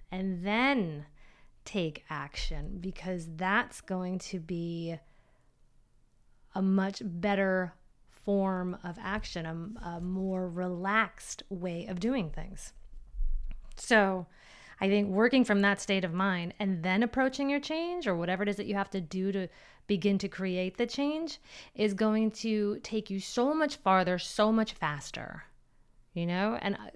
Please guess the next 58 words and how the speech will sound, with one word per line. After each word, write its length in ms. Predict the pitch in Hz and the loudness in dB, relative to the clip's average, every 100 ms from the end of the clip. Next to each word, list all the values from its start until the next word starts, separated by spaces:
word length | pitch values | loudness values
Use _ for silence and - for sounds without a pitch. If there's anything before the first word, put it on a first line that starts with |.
| - | -6
listen, 280 | 214 165 - | -4 -2 0
I 120 | 208 | 2
will 100 | 247 | 2
totally 300 | - 269 262 | 4 6 8
report 360 | 254 247 233 | 6 6 4
back. 320 | 214 151 - - | 6 4 2 0
I 120 | 208 | 2
will 200 | 240 285 | 4 4
report 500 | 254 254 - 240 202 | 4 2 2 0 0
back 240 | 196 196 196 | 4 4 4
to 120 | 185 | -4
you 100 | 170 | -2
on 160 | 151 - | -2 4
<laughs> 240 | 208 - | 6 6
this. 280 | 240 - 240 214 - | 4 2 4 4 6
I 340 | 254 - 220 | 4 6 0
promise. 600 | 202 202 202 190 - - - 302 330 311 269 220 - | 2 4 4 2 -4 -12 -12 -8 -6 -4 -4 -4 4
I 180 | 214 226 | 6 8
can 120 | 254 | 8
get 260 | 247 214 - | 6 4 0
three 220 | 220 247 | 2 2
posts 440 | 240 226 220 202 - | 4 4 2 -4 0
a 120 | 214 | 4
week 280 | 208 202 190 | 4 2 2
done 260 | 202 185 - - - | 0 0 -4 -14 -6
from 180 | 180 | 0
that 220 | 185 190 - | 4 2 2
state 260 | - 214 | 2 2
of 120 | 202 | 2
mind. 420 | 196 202 208 214 220 | 2 4 4 2 0
You 320 | 208 220 190 | 0 2 2
know, 600 | 180 185 202 196 160 - | 2 4 6 6 2 -4
I'm 160 | - 165 | -8 -8
coming 240 | 160 165 | -8 -8
back 240 | 165 165 165 | -4 -4 -4
on 160 | 156 | -6
here 160 | 156 156 | -6 -6
and 100 | 165 | -8
letting 280 | 165 160 165 | -8 -8 -10
you 100 | 165 | -10
know 140 | - | -10
that 140 | - - | -10 -12
it 120 | - | -10
worked. 300 | - - - 214 | -12 -12 -8 -6
I 140 | - 233 | 2 2
believe 320 | 220 254 233 | 6 4 4
that 100 | 180 | 2
it 80 | - | -4
will 160 | 160 - | -8 -10
work. 280 | - - - - - - | -16 -18 -20 -20 -16 -2
It's 160 | 180 | -2
just, 240 | - 196 - | 0 -2 0
you 140 | 208 | 0
have 180 | 185 180 | 2 0
to 80 | 185 | 0
be 140 | 202 | 2
more 180 | 202 196 | 2 2
deliberate, 680 | 202 196 175 160 170 185 - | 2 0 -2 -2 -2 -2 -4